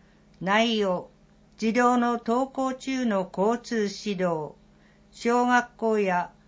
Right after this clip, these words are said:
保育園などでの交通安全教室など。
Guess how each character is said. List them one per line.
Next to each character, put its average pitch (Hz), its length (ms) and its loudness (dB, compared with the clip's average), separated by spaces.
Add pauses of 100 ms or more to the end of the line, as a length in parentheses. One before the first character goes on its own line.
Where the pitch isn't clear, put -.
(100)
保 240 160 0
育 254 300 -4
園 240 160 0
な 233 140 2
ど 226 120 0
で 208 140 -2
の 185 320 -2 (280)
交 247 220 -2
通 240 300 0
安 214 260 2
全 254 260 -2
教 214 380 0
室 - 320 -10
な 160 200 -2
ど。 147 280 -10